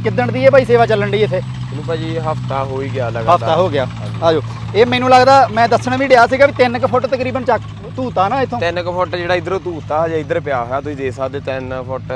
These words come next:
Speaker 2: ਤੇ ਇਹ ਟੋਟਲ ਪੰਜ ਕੁ ਫੁੱਟ ਹੈਗਾ, ਇਹਦੇ ਥੱਲੇ ਹਜੇ ਪਈ ਆ ਫੁੱਟ ਰੇਤਾ ਹਜੇ
Speaker 1: ਅੱਛਾ,
Speaker 2: ਇੱਧਰ।
Speaker 1: ਹਲੇ ਹੋਰ ਹੈਗੀ ਆ?
Speaker 2: ਹੋਰ ਹੈਗੀ ਆ, ਹਾਂਜੀ।
Speaker 1: ਤੇ ਮੈਨੂੰ ਲੱਗਦਾ ਵੀ ਇੱਕ ਦਿਨ, ਇੱਕ ਦੋ ਦਿਨ ਲੱਗ ਜਾਣਗੇ ਫਿਰ ਹੋਰ ਇੱਥੇ?
Speaker 2: ਨਹੀਂ, ਹਜੇ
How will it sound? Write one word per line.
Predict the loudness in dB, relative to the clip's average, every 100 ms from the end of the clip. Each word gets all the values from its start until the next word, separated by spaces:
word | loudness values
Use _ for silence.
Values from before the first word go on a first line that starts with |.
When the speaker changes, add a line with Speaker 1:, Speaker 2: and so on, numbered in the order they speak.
| -8
Speaker 2:
ਤੇ | -8 -8
ਇਹ | -8 -8
ਟੋਟਲ | -8 -6
ਪੰਜ | -6 -6
ਕੁ | -6
ਫੁੱਟ | -6 -6
ਹੈਗਾ, | -6 -6
ਇਹਦੇ | -6
ਥੱਲੇ | -6 -6 -6
ਹਜੇ | -6
ਪਈ | -6 -6
ਆ | -6
ਫੁੱਟ | -8 -10
ਰੇਤਾ | -12 -10 -10
ਹਜੇ | -8
Speaker 1:
ਅੱਛਾ, | -4
Speaker 2:
ਇੱਧਰ। | -4
Speaker 1:
ਹਲੇ | -2
ਹੋਰ | 0 2
ਹੈਗੀ | 2 0 -4
ਆ? | -6
Speaker 2:
ਹੋਰ | -6
ਹੈਗੀ | -8 -10 -10
ਆ, |
ਹਾਂਜੀ। | -10 -10
Speaker 1:
ਤੇ | -6 -6
ਮੈਨੂੰ | -4 0
ਲੱਗਦਾ | 2 2 2
ਵੀ | 2 2
ਇੱਕ | 2 2 2
ਦਿਨ, | 2 0 -2
ਇੱਕ | -4 -2
ਦੋ | -2
ਦਿਨ | 0
ਲੱਗ | 0 0
ਜਾਣਗੇ | -2 0
ਫਿਰ | 2 2
ਹੋਰ | 2
ਇੱਥੇ? | 0 -4 -4 -4
Speaker 2:
ਨਹੀਂ, | -6 -6 -6 -6
ਹਜੇ | -4 -2